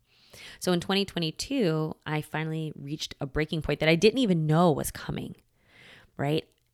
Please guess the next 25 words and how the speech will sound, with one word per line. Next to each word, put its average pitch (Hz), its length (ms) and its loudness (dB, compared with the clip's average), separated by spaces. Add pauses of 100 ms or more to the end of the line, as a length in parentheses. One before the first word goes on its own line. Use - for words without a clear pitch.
(200)
I 180 140 6
had 196 260 2
been 170 240 0
upholding 156 720 -4
for - 160 -4
twenty 202 500 0
years 156 540 -4
the 156 120 -2
restricting, - 1000 -6
punishing, 135 800 -6
crappy-ass 175 800 -2
messaging - 580 -6
that - 120 -10
is 143 80 -6
so - 300 -4
prevalent - 640 -6
in 147 180 -4
the 143 120 -6
fitness - 340 -10
and 139 100 -6
wellness - 300 -8
industry. - 540 -10 (920)
All 180 200 8
of - 60 -2
it. - 120 -12